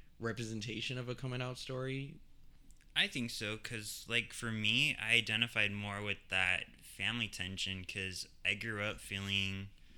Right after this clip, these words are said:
Speaker 2: that I had to put my sexuality on hold in order to have a relationship with my dad. Like, I think I mentioned it on our other show,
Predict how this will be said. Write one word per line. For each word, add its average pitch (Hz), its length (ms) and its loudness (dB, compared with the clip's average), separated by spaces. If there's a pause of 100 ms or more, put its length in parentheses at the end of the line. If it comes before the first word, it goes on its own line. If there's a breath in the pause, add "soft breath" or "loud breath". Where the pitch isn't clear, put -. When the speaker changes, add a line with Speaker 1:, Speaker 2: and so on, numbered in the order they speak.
(500 soft breath)
Speaker 2:
that 101 180 4
I 101 60 4
had 101 180 2
to 98 80 0
put 104 400 -2
my 95 200 0
sexuality 98 680 -4
on 90 140 -6
hold 98 480 -4
in 98 140 -6
order 95 320 -4
to 92 760 -4 (520 soft breath)
have 101 300 6
a 110 80 -4
relationship 98 580 -2
with 90 140 -12
my 92 140 -6
dad. 87 360 -8
Like, 87 140 -10 (320)
I 107 60 0
think 113 180 0
I 117 40 4
mentioned 104 420 2
it - 60 -2
on 98 140 -2
our 80 120 0
other 110 180 2
show, 92 300 2